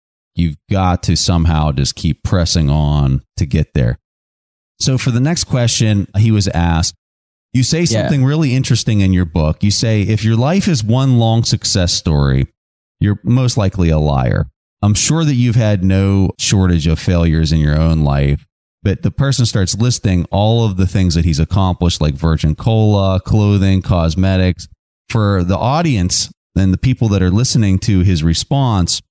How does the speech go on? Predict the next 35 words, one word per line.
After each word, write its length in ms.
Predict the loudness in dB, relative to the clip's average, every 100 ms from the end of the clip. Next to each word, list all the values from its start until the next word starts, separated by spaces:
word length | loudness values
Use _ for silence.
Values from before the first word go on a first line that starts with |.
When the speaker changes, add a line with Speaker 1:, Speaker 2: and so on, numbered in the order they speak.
| _ -10
Speaker 1:
they're 240 | -4 -2 0
often 440 | 0 0 0 -2
terrified 760 | 0 0 0 -2 0 0 0
by 160 | 0 -2
failure 600 | -2 -2 0 0 0 -2 -8 _ _ _ _ -2
and 640 | 2 2 2 0 -2 -6 -2
aren't 280 | -2 0
willing 300 | 0 2 2
to 80 | 0
take 200 | 0 -2
that 180 | 0 -2
first 240 | -2 -4 -2
step 240 | -6 -4
because 260 | -2 0 0
they're 100 | 0
just 200 | -2 0
so 140 | 0
scared 380 | 0 -2 0 0
of 100 | -2
failing. 420 | -2 -2 0 -2
So 520 | 0 0 0 0 -2 _ _ _ _
we're 180 | -4 -2
curious 480 | -2 -2 2 2 0
to 80 | 0
hear 160 | 0
your 220 | 2 0 0
thoughts 420 | 0 0 -2 -4
on 220 | -4 -2 0
that 180 | 0
idea. 380 | -2 -2 -2 -2 -2
And 140 | -2
this 160 | -2 -2
is 120 | -2
his 180 | -2 -4
response. 580 | -8 -6 -6 -6 -10